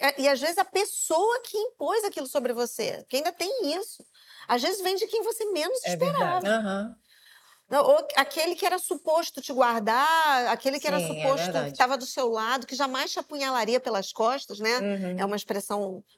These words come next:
Speaker 3: Aham,
Speaker 1: corriqueira.
Speaker 3: aham.
Speaker 1: E aí você tem que lidar com tudo isso, aquela dor fica latejando, né? Fica,
Speaker 3: Uhum.
Speaker 1: ela fica requerendo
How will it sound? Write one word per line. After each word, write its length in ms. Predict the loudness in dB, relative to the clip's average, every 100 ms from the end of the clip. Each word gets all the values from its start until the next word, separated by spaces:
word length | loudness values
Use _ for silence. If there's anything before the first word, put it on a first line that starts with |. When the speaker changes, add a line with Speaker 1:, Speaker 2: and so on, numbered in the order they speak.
| -2
Speaker 3:
Aham, 0 |
Speaker 1:
corriqueira. 680 | 2 2 6 6 6 2 -2
Speaker 3:
aham. 380 | -6 -6 -6 -10 -14 _ _ _ _ _ _ -2
Speaker 1:
E 140 | 2
aí 120 | 2
você 200 | 2 -2
tem 140 | -2 0
que 80 |
lidar 200 | 2 2 0
com 180 | -2
tudo 220 | -2 0 2
isso, 160 | 0 -2
aquela 260 | 0 0
dor 280 | 2 0 0
fica 300 | -2 -4 -2
latejando, 920 | -2 -2 -2 -2 -2 0 0 -2 -8 -14 _ _ _ _
né? 320 | -4 -4 -4 -8 _
Fica, 300 | -8 -2 0
Speaker 3:
Uhum. 60 |
Speaker 1:
ela 200 | 2 2
fica 220 | 0 -2 -2
requerendo 1120 | -2 -4 -2 0 2 0 -2 -4 -6 -6 -8